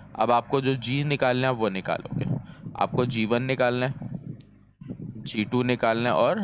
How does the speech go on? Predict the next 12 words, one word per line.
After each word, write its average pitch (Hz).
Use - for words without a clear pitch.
जी 95
थ्री 82
निकालना -
है। -
जी 117
वन 131
की 147
value 135
आपके 127
पास 123
है 143
एआर, 127